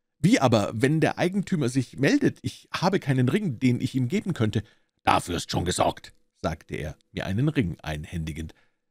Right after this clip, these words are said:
Er gleicht dem anderen auf ein Haar und wird dieselben Dienste tun. "Wer wird sich denn auf die Anzeige hin melden? Was glauben Sie?" "Natürlich der Mann mit dem braunen Überrock, unser Freund mit dem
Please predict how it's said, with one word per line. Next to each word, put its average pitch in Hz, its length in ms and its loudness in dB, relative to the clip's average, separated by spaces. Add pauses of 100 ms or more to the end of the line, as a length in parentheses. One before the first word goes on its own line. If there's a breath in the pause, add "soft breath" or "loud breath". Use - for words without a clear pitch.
(160)
Er - 80 -6
gleicht - 280 2
dem 101 180 -2
anderen 90 380 -2
auf - 280 -4
ein 85 320 -6
Haar 90 220 0
und 78 220 -8
wird - 260 -10
dieselben 85 460 -6
Dienste 92 360 -6
tun. - 200 -6 (760 soft breath)
"Wer 135 320 4 (200)
wird - 200 -2
sich 123 120 -6
denn 120 120 0
auf 101 100 -2
die - 120 -4
Anzeige 131 360 0
hin 104 180 2
melden? 123 440 0 (240)
Was - 140 -6
glauben 202 240 2
Sie?" 110 180 0 (480 soft breath)
"Natürlich 104 320 0
der - 140 -4
Mann 92 160 -2
mit 92 160 -2
dem 85 100 -6
braunen 90 400 -4
Überrock, 80 640 -4
unser - 240 -4
Freund 113 260 2
mit 92 140 -4
dem 82 180 -4